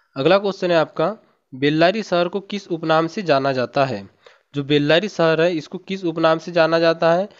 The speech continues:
तो Steel City of India भी कहा जाता है इसको। कौन सी सिटी? Steel City of India भी कहा जाता है, क्योंकि यहाँ लोहा और स्टील की अधिक मात्रा में खनन होता है।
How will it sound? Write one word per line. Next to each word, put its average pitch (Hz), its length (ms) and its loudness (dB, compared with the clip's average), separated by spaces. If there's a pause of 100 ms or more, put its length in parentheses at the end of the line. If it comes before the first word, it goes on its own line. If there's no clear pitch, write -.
(280)
तो 190 100 -2 (200)
Steel 208 380 -6
City 185 300 -2
of 190 160 4
India 156 360 0
भी 180 100 -4
कहा 175 200 0
जाता 170 260 0
है 170 80 2
इसको। 170 320 -6 (160)
कौन 147 160 -2
सी 175 140 -4
सिटी? 185 420 -4
Steel 175 320 -2
City 165 240 0
of 170 140 2
India 143 280 0
भी 170 80 -4
कहा 160 220 2
जाता 160 300 -2
है, 170 80 -4 (360)
क्योंकि 160 220 -6
यहाँ 175 200 4
लोहा 165 340 2
और 165 160 0
स्टील 175 260 -6
की 175 120 -2
अधिक 160 220 -2
मात्रा 151 360 0
में 180 120 -2
खनन 165 340 -2
होता 139 300 -2
है। 104 200 -10